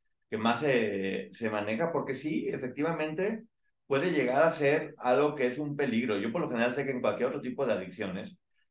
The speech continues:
uno debe saber que es, que eso es un problema cuando dejas de hacer tu vida real, cuando te imposibilita seguir viviendo de forma cotidiana. Y aquí también creo que llega a pasar eso, ¿no?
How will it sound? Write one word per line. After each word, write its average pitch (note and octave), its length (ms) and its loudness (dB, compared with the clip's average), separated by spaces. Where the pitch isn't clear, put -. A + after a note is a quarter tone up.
uno C3 240 2
debe D3 200 6
saber A#2 280 4
que C#3+ 80 0
es, - 200 -10
que A#2 100 -4
eso C3 80 -2
es C3+ 80 -6
un C#3 100 -4
problema C3 420 2
cuando G#2 220 -2
dejas A#2 440 0
de G#2+ 80 0
hacer A2 440 -4
tu B2 180 -6
vida A2+ 320 2
real, G2 340 0
cuando F#2 220 -6
te G2 80 -10
imposibilita G2+ 920 -2
seguir A2 340 0
viviendo B2 360 2
de A2+ 100 2
forma A#2+ 280 -2
cotidiana. G2 800 -6
Y G#2+ 80 -4
aquí A2+ 320 -2
también C3+ 380 -2
creo - 120 -8
que B2 100 -4
llega A2+ 160 0
a A2 60 -6
pasar G2+ 220 -2
eso, A2+ 160 -8
¿no? - 260 -14